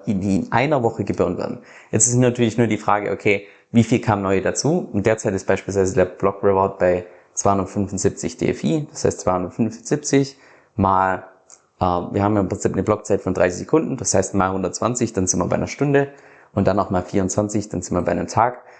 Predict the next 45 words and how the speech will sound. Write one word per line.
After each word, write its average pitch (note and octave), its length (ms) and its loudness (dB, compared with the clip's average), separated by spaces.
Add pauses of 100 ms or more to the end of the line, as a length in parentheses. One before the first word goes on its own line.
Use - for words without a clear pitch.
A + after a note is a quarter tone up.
(140)
Das - 100 -6
heißt, - 240 -2
pro C#3 100 4
Tag G#2+ 360 -2
kommen G2+ 120 -2
dazu G#2+ 380 0
siebenhundertzweiundneunzigtausend. F#2+ 1700 0 (160)
So, F#2 180 0
wenn G2 80 2
wir G2 60 0
das F#2 140 -2
Ganze G2+ 220 0
jetzt F#2+ 220 -2
mal - 320 -4 (480)
sechs - 440 -2
rechnen, A#2 460 -2 (680)
dann A2 160 0
haben G#2+ 120 2
wir G#2+ 80 2
im F#2+ 60 -2
Prinzip G2 340 -2 (420)
vier D3+ 380 2
Komma A2+ 320 2
sieben C3 400 0
Millionen G#2+ 380 2
D F#2+ 140 4
F F#2 120 -2
I, A2 320 0 (160)
die G2+ 80 4
im G2 80 2
Prinzip G2 320 -2
in G2+ 80 2
sechs B2 300 0
Na-, G2 180 2 (160)
Tagen G2 300 0
neu F#2 120 0
dazukommen. - 480 -4 (300)
Aber G#2 180 0
geburnt A2 720 2
würden A2 240 4
in G#2+ 100 2
den G#2+ 100 4
letzten C#3+ 360 0
sechs - 360 0
Tagen B2+ 340 0